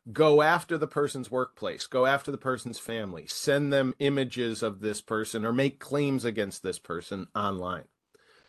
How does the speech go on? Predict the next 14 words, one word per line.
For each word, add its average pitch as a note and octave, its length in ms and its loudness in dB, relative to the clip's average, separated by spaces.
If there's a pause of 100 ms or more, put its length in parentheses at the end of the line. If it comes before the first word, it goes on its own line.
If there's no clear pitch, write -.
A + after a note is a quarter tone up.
(2250)
It's G3 280 10
similar. G3+ 460 10
I D#3+ 80 10
don't E3+ 140 6
know E3 120 10
if D#3 120 2
you're D3+ 100 4
familiar D3 420 2
also C#3 280 0
with C3 180 -2
Encyclopedia B2+ 720 -4
Dramatica A2+ 760 -4 (440)
at C3 120 -4
all. C3+ 280 -6